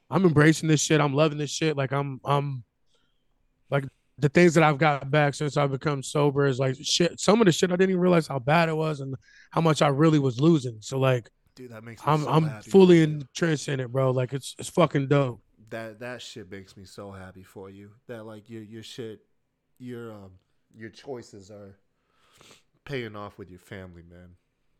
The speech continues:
Speaker 1: Yeah, man, I appreciate you, bro. I love you, bro.
Speaker 2: Yeah, I love you too. Like, that's, tho-, those are the moments right there, like, that why we do this, is,
Speaker 1: Yeah.
Speaker 2: is we can get that shit back with them, and we can, we can have that with them, 'cause that's fucking,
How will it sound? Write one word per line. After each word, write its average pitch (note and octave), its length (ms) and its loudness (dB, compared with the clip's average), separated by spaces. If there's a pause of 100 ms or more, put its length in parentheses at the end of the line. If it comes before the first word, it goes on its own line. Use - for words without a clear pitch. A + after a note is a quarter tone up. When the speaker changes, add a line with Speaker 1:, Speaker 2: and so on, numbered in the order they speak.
(180)
Speaker 1:
Yeah, C3+ 240 -4
man, B2+ 140 -2
I C3+ 60 2
appreciate C3+ 500 -2
you, A#2+ 60 -14
bro. C3 200 -14
I C3+ 40 -14
love C#3+ 180 -12
you, B2 160 -20
bro. C3 140 -20 (240)
Speaker 2:
Yeah, A2 180 -20
I F#2+ 40 -20
love G2+ 200 -20
you G#2 60 -20
too. G2+ 280 -20 (200)
Like, G#2 180 -20
that's, - 420 -20 (1160)
tho-, A2+ 160 -14
those A2+ 380 -12
are G#2+ 60 -14
the G#2 100 -14
moments A2 360 -16
right G2+ 180 -16
there, A2+ 200 -14
like, G2 220 -18
that G2+ 100 -20
why G2+ 180 -20
we G2 140 -20
do G#2+ 260 -20
this, F#2 360 -20 (580)
is, F#2+ 120 -14
Speaker 1:
Yeah. D3 180 -6
Speaker 2:
is G#2+ 160 -16
we G2+ 120 -16
can G#2 140 -20
get G2+ 200 -18
that G2+ 180 -16
shit G2+ 180 -18
back G#2+ 300 -18
with F#2 140 -20
them, F2 240 -20 (260)
and G#2 100 -20
we F#2+ 80 -18
can, F2+ 280 -20
we G2 100 -18
can F#2 160 -20
have G#2 320 -12
that F2+ 180 -18
with F#2 200 -20
them, F#2+ 200 -20
'cause G2 140 -20
that's G2 180 -20
fucking, F2 580 -20